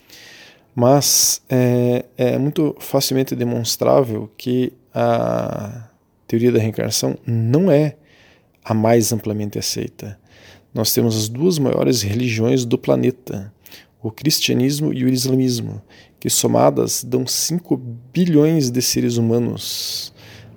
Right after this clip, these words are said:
um bilhão a mais do que a metade dos seres humanos. Então, é,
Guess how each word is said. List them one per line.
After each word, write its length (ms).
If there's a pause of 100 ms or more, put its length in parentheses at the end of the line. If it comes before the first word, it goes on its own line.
(640)
um 380
bilhão 480
a 40
mais 260
do 60
que 100
a 20
metade 560
dos 160
seres 240
humanos. 720 (600)
Então, 440 (240)
é, 500